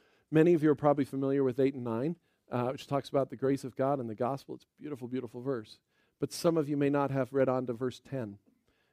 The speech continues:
And I just want to look at those. It says in Ephesians two, "For it is by grace you have been saved through faith, and this not from yourselves. It is the gift of God,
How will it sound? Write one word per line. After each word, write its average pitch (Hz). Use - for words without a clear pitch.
And 135
I 156
just 160
want 147
to 151
look 165
at 143
those. 135
It 135
says 147
in 139
Ephesians 139
two, 170
"For 165
it 151
is 135
by 139
grace 156
you 220
have 165
been 156
saved 156
through 170
faith, 131
and 143
this 180
not 175
from 160
yourselves. 131
It 147
is 147
the 147
gift 180
of 185
God, 127